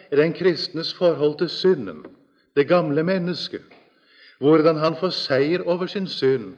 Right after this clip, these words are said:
og over sitt gamle menneske. Og det andre er hvordan han skal få lov å tjene Jesus. Disse to ting hører nøye sammen, og vi ser her at de tales, det tales om dem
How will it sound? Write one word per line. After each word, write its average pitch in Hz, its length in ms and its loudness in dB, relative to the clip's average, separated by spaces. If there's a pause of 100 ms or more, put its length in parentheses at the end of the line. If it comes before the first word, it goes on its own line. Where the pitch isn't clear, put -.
(260)
og 131 200 4
over 147 160 4
sitt 156 200 -4
gamle 143 320 0
menneske. 120 520 -6 (1080)
Og 147 140 6
det 180 80 8
andre 185 400 4
er 170 300 2 (340)
hvordan 160 320 6
han 170 160 -2
skal 160 160 0
få 180 80 -4
lov 151 320 6
å 160 60 2 (180)
tjene 175 640 2 (280)
Jesus. 160 760 -4 (1200)
Disse 196 400 6
to 180 240 4
ting 151 320 -2
hører 143 240 4
nøye 147 320 -2
sammen, 135 480 -4 (560)
og 147 80 6
vi 190 80 8
ser 160 320 2
her 170 240 2
at 165 160 -2
de 156 80 0
tales, 143 720 -4 (340)
det 156 160 0
tales 143 420 0
om 139 220 0
dem 202 220 0